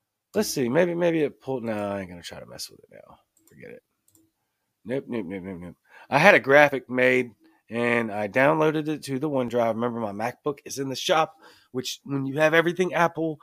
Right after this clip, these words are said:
it runs like butter. But now I'm working with Apple phone and a Microsoft laptop, so I have to download it to OneDrive, upload it from Ro-, OneDrive onto StreamYard, and I had a great graphic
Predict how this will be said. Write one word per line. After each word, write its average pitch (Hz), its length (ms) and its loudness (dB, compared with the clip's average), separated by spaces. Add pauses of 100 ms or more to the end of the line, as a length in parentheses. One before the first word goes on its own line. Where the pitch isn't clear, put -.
(140)
it 123 80 -10
runs 127 320 0
like 139 200 2
butter. 160 440 6 (1000)
But 135 300 0
now 135 260 2
I'm 131 120 4
working 123 200 0
with 117 120 -4
Apple 123 260 0
phone 131 400 2
and 120 180 -2
a 110 160 0
Microsoft 117 840 -2 (380)
laptop, 113 600 -2
so - 100 -8
I 110 40 -4
have 107 80 -10
to 104 80 -16
download 135 400 0
it 123 80 -12
to 120 60 -14
OneDrive, 113 580 -4 (260)
upload 127 360 0
it 127 140 -8
from 127 220 -6
Ro-, 117 280 -6
OneDrive 113 560 2
onto 127 200 2
StreamYard, 117 560 -2 (340)
and 113 140 -6
I - 20 -6
had 123 200 -2
a 98 120 -6 (840)
great 262 400 -2
graphic 185 640 2